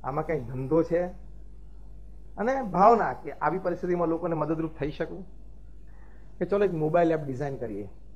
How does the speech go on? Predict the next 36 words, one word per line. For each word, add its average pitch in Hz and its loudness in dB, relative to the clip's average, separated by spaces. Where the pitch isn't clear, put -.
લોકો 156 0
ટેક્સી 156 -2
ઓર્ડર 143 0
કરી 127 -4
શકે. - -10
એમાંથી 147 -2
મોબાઈલ 170 6
એપની 180 2
એ 175 2
લોકોએ 170 0
ટેકનિકાલિટીઝ 170 -2
ડિસ્કસ 156 -8
કરી, 151 -8
અઢી 151 0
કલાક 156 2
પૂરા 156 0
થયા, 147 -4
કેબ 143 -4
લઈને 147 -2
હોટલ 143 -2
પર 151 -2
ગયા, 147 -2
પેલો 151 -2
friend 151 -2
fly 147 0
out 160 2
થઈ 160 2
ગયો 156 2
એલ 151 -2
એ, 156 0
ત્યાંથી 156 0
બંને 156 0
જણાએ 160 -2
ચર્ચા 156 -2
ચાલુ 151 0
રાખી. 147 -2